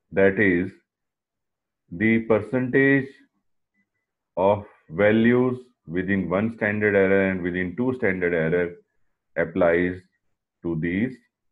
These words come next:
means also, because they are normally distributed. This is known as sampling distribution. <coughs>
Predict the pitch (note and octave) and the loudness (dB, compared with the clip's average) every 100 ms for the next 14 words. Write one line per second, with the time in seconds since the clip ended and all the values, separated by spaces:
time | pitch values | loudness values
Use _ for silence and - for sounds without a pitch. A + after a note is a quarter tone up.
0 | _ _ - E2+ F#2+ G2 - D2+ D2 D2 | _ _ -10 -6 -4 -4 -4 -4 -6 -4
1 | F#2+ F#2 F2+ F2 E2 D#2 G#2 F2+ D2+ D2 | -6 -4 -4 -2 -2 -4 -4 -4 -6 -6
2 | D2 G#2+ E2+ - D2 B1+ B1+ - B1 _ | -8 -8 -8 -10 -12 -12 -14 -16 -20 _
3 | F2+ A2 G2+ E2+ F2+ A2+ F2 D2 C#2 D2 | -10 -6 -6 -4 -4 -6 -6 -8 -8 -12
4 | C#2 - - G1+ G1+ - _ _ _ _ | -12 -16 -18 -16 -16 -18 _ _ _ _
5 | _ _ _ _ _ _ _ _ _ _ | _ _ _ _ _ _ _ _ _ _
6 | _ _ - | _ _ -2